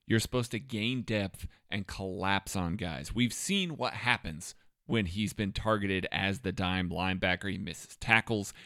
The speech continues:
He's late to the catch point. That can't happen with your dime linebacker. Good teams, I know that we've said this time and time again, good teams will beat you up.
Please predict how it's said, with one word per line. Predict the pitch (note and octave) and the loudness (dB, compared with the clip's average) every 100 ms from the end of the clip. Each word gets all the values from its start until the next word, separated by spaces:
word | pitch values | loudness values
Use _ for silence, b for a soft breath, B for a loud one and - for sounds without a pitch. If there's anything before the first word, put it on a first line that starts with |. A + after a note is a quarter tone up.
| B | B
He's | - F#2 | -12 -8
late | - D2+ - | -4 -6 -6
to | |
the | - - | -10 -8
catch | - C3+ B2 - | 2 4 4 0
point. | - A2+ - B B B _ | 0 0 0 B B B _
That | - B2 C#3+ | 6 6 6
can't | - C3+ A#2+ - | 0 2 2 0
happen | G#2 A2 A2 A#2 G#2+ G2+ - | 0 2 4 4 2 -2 -4
with | A2 A2 | -4 -2
your | G2+ F2 | -4 -4
dime | - F#2+ G2 G2 | -2 0 0 0
linebacker. | F#2 F#2 F#2 F#2 F#2 F#2 - F#2+ b b b _ _ | -2 0 0 0 0 0 -2 -4 b b b _ _
Good | - D#3 F3 | 6 6 8
teams, | - B3 G3+ D#3+ F3 - - | 4 6 4 2 -2 -4 -2
I | F2+ | 2
know | F#2 G2+ A2+ | 6 6 6
that | A#2+ | 6
we've | B2+ B2+ | 4 4
said | - C3 | 4 4
this | A#2 A2 | 4 2
time | - F#3 G3+ | 2 2 2
and | G#2 | 2
time | G#2+ G#2+ | 2 2
again, | G#2 - G#2+ G2+ - b b _ | 0 0 2 4 2 b b _
good | A#2+ A2 | -2 0
teams | - A#2+ G#2+ G2+ F#2+ | -2 -2 -2 -2 -6
will | |
beat | C3 G2+ F#2+ - | -4 -2 0 0
you | F2+ | 2
up. | G2 A#2+ | 4 4